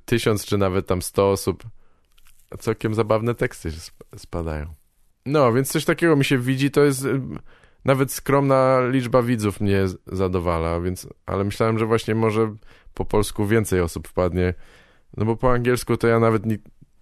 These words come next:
ja sobie to robię tak, wiesz, dla zabawy, n-, nigdzie prawie tego nie promuję, mam,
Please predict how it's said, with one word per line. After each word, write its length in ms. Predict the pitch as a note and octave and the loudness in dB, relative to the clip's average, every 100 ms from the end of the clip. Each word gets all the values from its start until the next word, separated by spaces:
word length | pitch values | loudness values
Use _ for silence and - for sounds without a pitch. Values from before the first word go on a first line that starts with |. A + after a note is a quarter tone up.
| - - | -20 -10
ja 120 | A#2 | -6
sobie 160 | A#2 A2 | -4 0
to 100 | B2 | 2
robię 240 | G#2+ G#2 | 4 2
tak, 200 | G2 F#2 | 0 0
wiesz, 160 | F#2 E2 | 0 0
dla 160 | F2+ F2+ | 0 0
zabawy, 680 | F#2 F#2+ F#2+ F#2 F#2 F2+ - - - _ - | 2 2 2 2 0 0 -6 -20 -20 _ -8
n-, 180 | F#2+ - - B1 - | -8 -8 -16 -16 -12
nigdzie 400 | F2+ G#2+ G#2 G#2 | -4 -2 -2 -2
prawie 280 | G#2+ G#2 G2+ | 0 0 2
tego 260 | A2 G2 G#2+ | 0 0 0
nie 140 | A2+ | 0
promuję, 540 | - G#2 G2 F2+ D2 | 0 0 0 0 -2
mam, 260 | D2+ E2+ | -4 -6